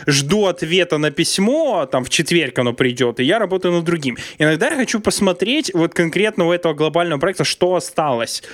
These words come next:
чтобы я там, ничего ли я не упустил. И вот я хочу видеть только его части, сейчас сесть, подумать, э, посмотреть, что там следующие шаги сделать, и прямо этого нету.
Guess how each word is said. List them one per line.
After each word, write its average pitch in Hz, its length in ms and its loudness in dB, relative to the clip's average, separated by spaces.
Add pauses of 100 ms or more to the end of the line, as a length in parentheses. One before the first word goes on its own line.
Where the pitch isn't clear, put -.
чтобы 147 280 0
я 151 120 2
там, 147 120 0
ничего 165 260 2
ли 208 80 0
я 185 60 2
не 180 120 0
упустил. 165 680 0
И 131 40 2
вот 135 100 -2
я 165 80 0
хочу 165 240 -2
видеть 170 360 -2 (200)
только 196 320 2
его 175 400 2
части, 262 480 -2
сейчас 160 400 0
сесть, 196 260 0
подумать, 180 800 0 (300)
э, 139 380 2
посмотреть, 156 480 0
что 156 100 0
там 139 140 2
следующие 143 420 0
шаги 170 260 0
сделать, 185 300 0 (260)
и 147 200 -2
прямо 175 320 2
этого 165 240 0
нету. 165 500 -2